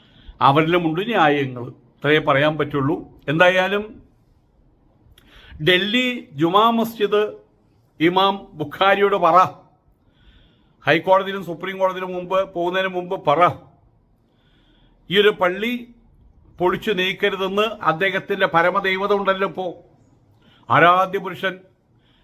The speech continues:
ലോകത്തിലെ എല്ലാ പ്രശ്നങ്ങളും ഒറ്റ ഞൊടി കൊണ്ട് തീർക്കുന്ന നരേന്ദ്രമോദി, അയാളോട് ചെന്ന് പറയാൻ പറ, പറയാൻ പറ. അല്ലാതെ ഇത്തരം സിവിൽ കേസുകളൊക്കെ പോയി കോടതിയിൽ പോയി കഴിഞ്ഞാൽ നൂറ്റി നാൽപത് വർഷം ആ വഴിക്ക് പോകും.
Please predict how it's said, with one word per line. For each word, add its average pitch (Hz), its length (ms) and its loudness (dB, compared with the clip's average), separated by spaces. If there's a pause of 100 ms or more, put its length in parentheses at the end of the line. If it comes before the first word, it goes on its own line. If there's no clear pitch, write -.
(100)
ലോകത്തിലെ 175 340 2
എല്ലാ 185 160 2 (260)
പ്രശ്നങ്ങളും 190 520 -2 (760)
ഒറ്റ 160 120 -6 (120)
ഞൊടി 175 220 0
കൊണ്ട് 190 260 -2
തീർക്കുന്ന 185 360 -2 (120)
നരേന്ദ്രമോദി, 180 640 0 (140)
അയാളോട് 165 300 0
ചെന്ന് 180 220 -2
പറയാൻ 160 280 6
പറ, 170 100 4 (160)
പറയാൻ 156 300 4
പറ. 147 100 2 (960)
അല്ലാതെ 180 380 4 (360)
ഇത്തരം 196 280 0 (1000)
സിവിൽ 190 280 -2
കേസുകളൊക്കെ 190 540 0 (100)
പോയി 190 240 -2 (760)
കോടതിയിൽ 185 340 4 (100)
പോയി 190 200 0
കഴിഞ്ഞാൽ 185 360 0 (440)
നൂറ്റി 185 280 -2
നാൽപത് 190 360 2
വർഷം 185 240 -2
ആ - 80 2
വഴിക്ക് 180 320 -4
പോകും. 135 180 -6